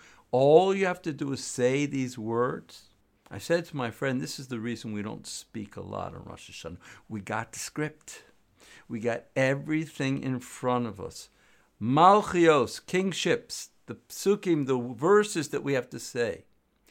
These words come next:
Zichronos, all of the things we have to remind Hashem about, the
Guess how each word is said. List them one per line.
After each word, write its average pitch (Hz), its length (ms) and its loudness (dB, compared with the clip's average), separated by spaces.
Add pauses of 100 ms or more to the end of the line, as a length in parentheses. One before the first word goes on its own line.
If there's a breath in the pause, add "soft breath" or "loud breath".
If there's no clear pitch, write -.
(120)
Zichronos, 170 1080 2
all 214 580 4
of 175 140 -6
the 185 260 -4 (400 soft breath)
things 196 320 6
we 180 80 0
have 170 180 -2
to 160 140 0
remind 165 540 2
Hashem 170 400 0
about, 143 400 -4
the 117 280 -6